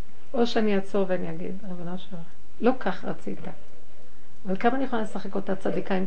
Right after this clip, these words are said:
תנאים כאלה? עד מתי השם תישן? אורה, למה תישן לנצח?" כאילו, אבל הוא אומר לנו, "אז תקימו אותי, תעוררו אותי, תדברו איתי, תגידו לי,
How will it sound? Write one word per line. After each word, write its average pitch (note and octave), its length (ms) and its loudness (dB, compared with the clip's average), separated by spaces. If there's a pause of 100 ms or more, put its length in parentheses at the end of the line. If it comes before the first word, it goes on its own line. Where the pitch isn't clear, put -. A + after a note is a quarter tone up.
תנאים F#3 200 0
כאלה? F3 360 0 (760)
עד A#3+ 200 4
מתי A#3+ 240 2
השם G#3+ 340 2
תישן? G3+ 400 0
אורה, G#3 260 2
למה G3+ 220 2
תישן G3 340 0
לנצח?" F#3+ 480 0 (380)
כאילו, F#3+ 260 2
אבל D#3 260 0
הוא D#3+ 100 0
אומר G3 200 2
לנו, F#3 180 0
"אז D#3+ 100 0
תקימו A3 380 2
אותי, - 240 2 (680)
תעוררו F3+ 420 2
אותי, G4+ 220 2
תדברו G3+ 420 4
איתי, F#4+ 240 4
תגידו A3 400 4
לי, G3+ 220 2